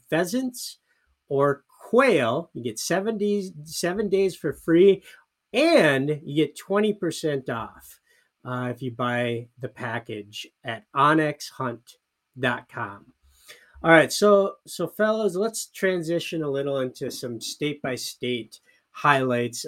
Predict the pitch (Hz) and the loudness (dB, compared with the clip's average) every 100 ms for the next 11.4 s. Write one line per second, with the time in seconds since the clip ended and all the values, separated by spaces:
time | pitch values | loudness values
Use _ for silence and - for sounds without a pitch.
0 | - 127 - 170 180 165 151 139 123 135 | -8 -10 -4 -4 -2 -4 -6 -6 -4 -2
1 | 143 131 117 120 117 - 113 107 113 117 | -2 -6 -6 -8 -8 -10 -12 -12 -10 -10
2 | 107 113 107 107 107 104 _ _ _ _ | -8 -8 -4 -4 -6 -8 _ _ _ _
3 | 117 113 107 107 - _ _ 123 113 107 | -6 -4 -4 -6 -12 _ _ -8 -6 -4
4 | 113 123 123 147 135 - 147 143 - 127 | -6 -8 -8 -4 -4 2 2 2 -2 -6
5 | 131 123 113 - - - 120 107 101 - | -4 -4 -4 -6 -8 -4 -2 -2 -4 -8
6 | 113 107 110 110 107 123 120 131 117 - | -6 -6 -6 -8 -2 0 0 -2 -6 -6
7 | 117 107 107 104 110 104 104 _ - - | -6 -4 -4 -6 -6 -8 -8 _ -20 -20
8 | _ - 131 123 131 147 147 - 160 156 | _ -2 2 4 6 4 2 2 2 2
9 | - 143 - 226 220 208 165 151 139 139 | 0 0 4 2 2 0 4 4 4 2
10 | 135 139 _ _ _ _ _ _ _ - | 2 -2 _ _ _ _ _ _ _ 0
11 | 196 175 165 | 6 6 6